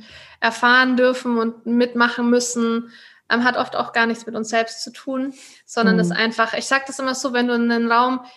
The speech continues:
Speaker 1: wenn du super gut gelaunt bist und super leicht und in deiner Kraft und bist total happy und du kommst in einen Raum,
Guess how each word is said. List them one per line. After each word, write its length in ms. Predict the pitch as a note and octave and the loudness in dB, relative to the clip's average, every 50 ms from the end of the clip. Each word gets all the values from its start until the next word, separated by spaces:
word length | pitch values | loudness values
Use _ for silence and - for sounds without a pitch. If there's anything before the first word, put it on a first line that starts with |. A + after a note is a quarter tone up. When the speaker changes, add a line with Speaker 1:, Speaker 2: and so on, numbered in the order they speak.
| _ _ | _ _
Speaker 1:
wenn 120 | A#3+ B3 | 0 2
du 40 | C4 | 2
super 300 | C4 - E4 E4 F4 E4+ | 2 -2 0 0 2 2
gut 160 | C#4+ D4+ C#4+ | 2 2 2
gelaunt 380 | - C#4 B3+ A#3+ B3 C4 C4+ B3+ | 2 2 4 4 2 2 0 -2
bist 160 | C4 B3 - | -4 -4 -4
und 60 | B3 | -6
super 260 | A#3 - B3 A#3+ C4 C4 | -6 -6 -6 -4 0 2
leicht 400 | A#3+ A3+ A3+ A#3 A#3+ A#3 A#3 - | 4 4 4 4 2 0 -2 -2
und 80 | A3+ | -2
in 120 | A#3 A#3 A#3 | -2 0 2
deiner 200 | A#3 A#3 A#3+ B3 | 2 2 2 0
Kraft 400 | B3 - - A#3+ A#3+ A#3+ - - | -2 -4 -6 -6 -6 -6 -6 -4
und 160 | A#3 A#3 A3+ | -4 -4 -4
bist 180 | C4 B3 - - C4 | -4 -8 -8 -8 -8
total 240 | - - D4+ D4+ D4+ | -4 0 2 2 2
happy 360 | B3+ A#3+ B3 B3 - C4 B3+ | 2 0 -2 -2 -4 -2 -2
und 80 | B3 A#3 | -2 -2
du 60 | B3 | -2
kommst 300 | A#3+ - D#4 E4 E4+ - | 0 0 0 0 0 -4
in 80 | - - | -6 -4
einen 280 | - A#3+ A#3+ A#3+ A#3+ A#3+ | -4 -2 -2 -2 -2 0
Raum, 360 | A#3 A#3+ B3 C4 C#4+ D4+ E4 | 2 2 2 2 2 0 -2